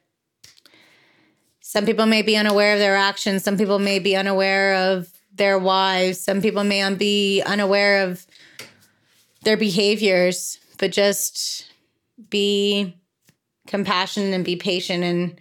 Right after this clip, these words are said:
understand that everyone's doing their best. Plain and simple. And here we're at the last five.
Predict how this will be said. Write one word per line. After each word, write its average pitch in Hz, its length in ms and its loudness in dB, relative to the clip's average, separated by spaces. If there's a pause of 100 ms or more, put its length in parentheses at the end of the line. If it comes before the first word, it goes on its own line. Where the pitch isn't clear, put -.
(480)
understand 190 440 -2
that 185 120 2
everyone's 185 400 0
doing 185 200 0
their 185 120 -2
best. 214 540 -4 (1200)
Plain 190 180 -4
and 185 140 -2
simple. 175 580 -4 (1500)
And 185 160 0
here 220 220 4
we're 220 80 4
at 214 180 0
the 196 100 0
last 196 400 0
five. 175 680 -4